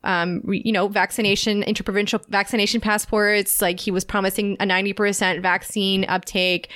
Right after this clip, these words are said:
You know, it, it was kind of very, very, s-, like, I, I, I, I think there are some differences in terms of perhaps foreign policy. Some, there's a, a clear bourgeois interest that is in Canada that's interested in,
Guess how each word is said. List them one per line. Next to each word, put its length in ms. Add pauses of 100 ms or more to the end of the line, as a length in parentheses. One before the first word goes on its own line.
(360)
You 80
know, 260
it, 400
it 120
was 140
kind 240
of 120
very, 340
very, 260
s-, 220
like, 280 (100)
I, 240
I, 180
I, 100 (180)
I 60
think 200
there 160
are 60
some 320
differences 500
in 100
terms 340
of 160
perhaps 360
foreign 340
policy. 760 (420)
Some, 360
there's 200
a, 140 (140)
a 80
clear 360
bourgeois 400
interest 420
that 160
is 200
in 160
Canada 320
that's 200
interested 380
in, 240